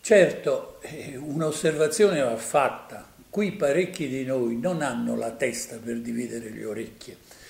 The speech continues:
e quindi hanno la capacità e l'intuizione di capire Battipaglia dove si sta avviando.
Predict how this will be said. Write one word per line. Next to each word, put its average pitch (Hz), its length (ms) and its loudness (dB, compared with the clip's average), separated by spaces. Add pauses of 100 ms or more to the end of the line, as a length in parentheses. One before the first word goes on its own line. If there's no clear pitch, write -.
(200)
e 147 160 -6
quindi 147 680 -2
hanno 151 800 0 (180)
la 156 160 2
capacità 165 720 6
e 139 80 4
l'intuizione 160 760 2
di 147 100 -4
capire 143 560 0
Battipaglia 123 760 0
dove 120 240 -4
si 120 180 -6
sta - 180 -8
avviando. 117 600 -10